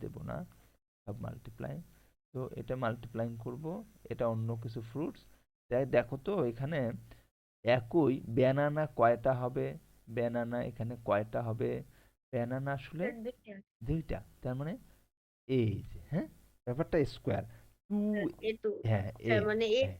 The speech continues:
Speaker 2: এ স্কয়ার,
Speaker 1: হ্যাঁ, হ্যাঁ।
Speaker 2: বি স্কয়ার।
Speaker 1: যদি আমরা প্লাস দিতাম তাহলে টু বানানা হতো, তাই না ব্যাপারটা? এখানে কিন্তু
Speaker 2: হুম,
Speaker 1: যেহেতু
Speaker 2: yes।
Speaker 1: পা-, মাল্টিপ্লাইং, এই জন্য এটার কিন্তু পাওয়ার হয়ে গেছে। তো তুমি একটা জিনিস খেয়াল রাখবা,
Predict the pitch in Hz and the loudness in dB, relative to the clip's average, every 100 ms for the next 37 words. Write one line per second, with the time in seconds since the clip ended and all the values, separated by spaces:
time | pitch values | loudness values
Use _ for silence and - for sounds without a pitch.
0 | - 220 233 - - 233 220 - - - | -6 0 0 -2 -4 -2 -2 -6 -18 -20
1 | - - - 214 139 160 - 185 185 - | -12 -4 0 4 4 4 4 2 -2 4
2 | 139 131 143 143 156 180 311 - 180 175 | 6 8 6 4 4 2 2 0 2 2
3 | 175 - 196 240 339 - - _ 123 127 | 0 -2 0 0 -2 -8 -20 _ 2 8
4 | 120 120 113 113 101 101 110 120 143 110 | 8 8 6 2 -2 -2 -2 0 2 2
5 | 113 - - 277 - - _ _ _ _ | 2 -2 -2 -2 -6 -20 _ _ _ _
6 | - 120 170 185 214 196 196 202 226 131 | -2 2 2 2 2 2 0 0 6 8
7 | 123 123 123 143 147 196 165 113 131 113 | 8 6 4 4 2 0 2 2 0 -6
8 | - - 151 147 175 180 214 175 160 151 | -8 0 0 2 -2 -2 -2 -2 -4 -4
9 | 170 - 185 143 123 117 113 110 104 117 | -8 -6 2 8 10 10 6 2 -2 -6
10 | - - - - _ _ _ 160 175 180 | -6 -8 -12 -20 _ _ _ -4 -2 -2
11 | 196 196 190 185 190 - 139 143 147 143 | -2 -4 -4 -6 -6 4 6 8 6 6